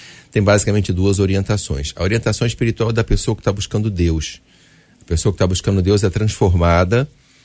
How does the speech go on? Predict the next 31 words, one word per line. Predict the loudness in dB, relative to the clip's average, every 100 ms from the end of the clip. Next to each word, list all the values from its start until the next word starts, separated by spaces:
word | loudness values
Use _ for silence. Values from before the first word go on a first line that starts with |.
| _ _ -8
ela | -6
se | -4 -2
sacrifica | -4 -2 -6 -2 -2 -2
pela | 0 2 2
fé, | 0 0 2 2 0
ela | -2
de | -2
fato | -4 -2 -2 -4
consegue | -8 -4 -2 -2
viver | -2 0 0
o | 0
evangelho. | 0 -2 -4 -8 -10 _ _ _ _ _ _ _ _ -14
A |
pessoa | -2 0 2 2
de | 2
orientação | 2 0 0 0
social, | -2 -2 -2 2 2
ela | 2
tá | 0 -2
buscando | -4 -2
relacionamento, | 0 2 2 2 2 2 2 2 2
reconhecimento | 0 2 0 0 -2 0 0 0 -2 -6
e |
todos | -2 0
os | 0
benefícios | 0 0 0 -4 -2
sociais | -2 0 0 0
que | -4
a |
igreja | -2 -2 -2
traz. | -2 0 0 0 -4 -10